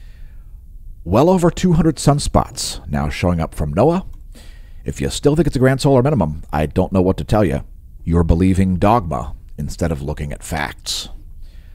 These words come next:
Next, looking at the Space Weather Enthusiast dashboard to see it's clear sailing between Earth and Sun at the moment.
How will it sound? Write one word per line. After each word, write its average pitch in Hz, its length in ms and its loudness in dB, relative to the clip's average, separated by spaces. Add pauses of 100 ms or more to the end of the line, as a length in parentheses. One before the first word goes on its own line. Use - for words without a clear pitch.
(140)
Next, - 220 -2
looking 147 160 2
at - 60 -2
the - 60 -2
Space 147 340 0
Weather 143 200 4
Enthusiast 135 540 2
dashboard 82 720 -2
to 73 80 -8
see 113 240 -2
it's 117 200 -4
clear 131 280 2
sailing 90 420 -2
between 82 320 -4
Earth 82 180 -2
and 76 140 -6
Sun 92 180 -4
at 85 80 -4
the 80 80 -8
moment. 101 320 -4